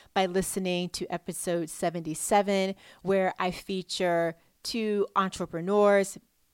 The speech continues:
Madam C J Walker and Janice Bryant Howrod. Episode seventy-eight, where I focus on two pioneering economists, or at least pioneering and inspiring in my eyes, Doctor Sadie T M Alexander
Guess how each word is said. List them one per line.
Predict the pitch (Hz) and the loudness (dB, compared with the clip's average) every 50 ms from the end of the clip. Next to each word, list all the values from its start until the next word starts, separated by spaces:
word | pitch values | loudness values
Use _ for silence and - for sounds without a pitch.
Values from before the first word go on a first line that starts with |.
| _ _ _ _ - | _ _ _ _ -8
Madam | - 185 185 185 175 175 180 | -4 -2 -2 0 0 -2 -2
C | - - 190 185 | -4 -4 -4 -4
J | 160 - 170 160 | -2 0 0 0
Walker | 160 170 202 214 226 233 226 - - 226 220 214 214 208 - - - _ _ - | 0 0 2 2 2 2 2 0 0 2 2 2 2 0 -4 -16 -20 _ _ -6
and | 180 180 160 | -6 -6 -4
Janice | - - 185 175 170 165 165 170 - | -4 -4 -2 -2 -2 -2 -4 -6 -6
Bryant | - - 175 156 151 151 135 131 | -8 -6 -4 -4 -4 -4 -6 -10
Howrod. | - - - 208 208 202 196 196 196 196 190 190 185 185 185 _ _ _ _ _ _ _ _ _ - | -6 0 4 4 4 4 4 2 2 4 4 4 2 0 -4 _ _ _ _ _ _ _ _ _ 0
Episode | 220 214 - - 208 196 - - 196 190 185 175 | 0 0 2 0 -2 0 2 2 2 2 2 0
seventy-eight, | - - - 180 160 160 156 156 - - - 208 208 208 208 - _ _ | 0 -2 -4 -4 -4 -6 -10 -10 -10 -6 -2 0 0 0 0 -4 _ _
where | - 175 170 165 156 | -6 -2 0 2 0
I | 165 | 0
focus | 160 - - 185 175 - - 180 175 - | -2 0 0 -2 0 0 -4 -6 -6 -6
on | - - 175 165 160 160 160 156 160 | -6 -6 -4 -4 -4 -4 -4 -6 -8
two | - - - 214 202 185 180 180 | -8 -6 -4 -2 -2 -2 -2 -2
pioneering | - - 180 170 170 165 165 160 160 156 151 151 - - | -4 -6 -6 -6 -4 -4 -6 -6 -6 -6 -6 -8 -8 -12
economists, | - - - - 214 214 214 214 208 208 202 196 - - | -14 -12 -8 -2 0 2 2 2 2 0 0 0 0 -2
or | |
at | 165 151 | -4 -2
least | 151 180 185 - - - | -2 -2 -4 -4 -6 -4
pioneering | - 190 180 175 170 170 170 165 165 170 165 165 | -2 0 0 0 0 -2 -2 -2 -2 -4 -4 -6
and | 147 170 | -6 -8
inspiring | 156 156 - - - 170 170 165 160 160 160 160 | -8 -8 -8 -4 0 0 2 2 0 -2 -4 -8
in | 156 156 156 | -8 -4 2
my | 160 180 214 226 - | 4 4 4 4 4
eyes, | 233 226 233 233 233 226 226 - _ - - - - - - - _ - | 6 6 6 6 4 2 -2 -6 _ -20 -20 -20 -20 -20 -20 -14 _ 0
Doctor | 202 196 196 190 - 185 180 | 0 0 0 0 -2 -4 -4
Sadie | - - - 196 185 180 190 190 180 | -2 0 2 2 2 2 0 -4 -6
T | - - - 208 196 180 - | -6 -6 -4 -4 -4 -4 -2
M | 180 175 165 165 | -4 -4 -4 -4
Alexander | - 165 160 156 160 151 151 170 202 196 202 202 202 196 190 190 190 196 | -2 -2 -2 -2 -4 -4 -4 -2 0 0 2 2 2 4 4 4 4 2